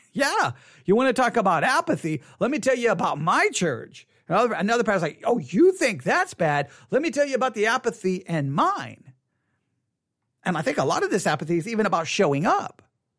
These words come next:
I mean, some of these l-, massive churches have had to lay off all kinds of staff because they're not even, th-, they're, they're, they're large sanctuaries are half empty. Are, I mean, they're, I mean, they're, they're,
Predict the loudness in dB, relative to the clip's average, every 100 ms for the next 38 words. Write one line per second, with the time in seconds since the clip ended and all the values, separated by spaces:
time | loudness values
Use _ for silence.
0 | _ _ _ -4 -2 -4 -8 -2 0 0
1 | -2 -4 -6 -4 -4 -2 -2 -2 -4 -4
2 | -4 -4 -4 -8 -8 -10 -18 _ _ _
3 | -2 0 0 0 0 2 2 2 0 -2
4 | 0 0 0 -2 -4 -6 -2 0 -2 -6
5 | -14 -4 0 2 0 -2 -6 0 2 4
6 | 2 2 0 0 -2 -8 _ _ _ _
7 | -20 -20 -18 -10 -6 0 2 2 2 2
8 | 2 0 0 0 -2 -10 -10 0 2 4
9 | 2 0 -4 -10 _ _ -10 -4 0 0
10 | 0 -2 0 0 0 -2 -4 -2 0 0
11 | 0 0 0 -2 2 2 0 -6 -6 -6
12 | -4 -2 0 0 0 0 -2 -2 0 0
13 | 0 0 0